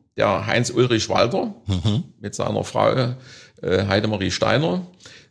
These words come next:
Speaker 1: in den sechziger Jahren waren die
Speaker 2: Mhm.
Speaker 1: sehr erfolgreich. Der war ja auch mit dort, äh, bei diesem Operationsteam dabei.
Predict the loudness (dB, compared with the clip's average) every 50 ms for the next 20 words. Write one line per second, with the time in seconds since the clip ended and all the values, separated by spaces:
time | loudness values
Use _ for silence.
0 | _ -18 _ -8 -4 -2 0 0 0 0 -2 -4 -4 -2 -2 0 0 -2 -4 -4
1 | -2 -2 0 0 2 0 0 0 0 0 -2 -2 -2 0 0 0 0 2 0 0
2 | 0 0 0 0 0 0 0 0 0 0 -2 -2 -6 -8 -14 -20 -20 -20 -20 -20
3 | -20 -20 -20 -10 -2 0 2 4 6 6 6 4 4 2 2 0 2 2 0 2
4 | 2 0 -4 0 2 2 2 2 0 -6 -6 -6 0 2 4 4 4 4 2 0
5 | 0 0 2 0 0 2 0 0 0 2 0 2 2 2 2 2 2 2 2 0
6 | -2 -2 -2 0 2 2 2 4 2 2 2 2 0